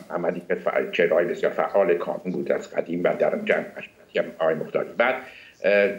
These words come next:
ما متن صد و سی و چهار رو منتشر کردیم که خیلی متن مشهوری شد. یک گروه هشت نفره بودیم ما که مثلاً متن رو نوشتیم، به البته جمع مشورتی تصویب کرد، کلمه کردیم اون رو و بعد این گروه هشت نفره بر جمع مشورتی بود. ما برای اون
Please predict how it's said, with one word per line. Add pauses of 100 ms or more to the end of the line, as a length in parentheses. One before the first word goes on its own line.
(580)
ما
متن
صد
و
سی
و
چهار
رو
منتشر
کردیم
که
خیلی
متن
مشهوری
شد. (520)
یک
گروه
هشت
نفره
بودیم
ما
که (320)
مثلاً (320)
متن
رو
نوشتیم،
به
البته
جمع (100)
مشورتی
تصویب
کرد،
کلمه
کردیم
اون
رو (300)
و
بعد
این
گروه
هشت
نفره
بر
جمع
مشورتی
بود.
ما
برای
اون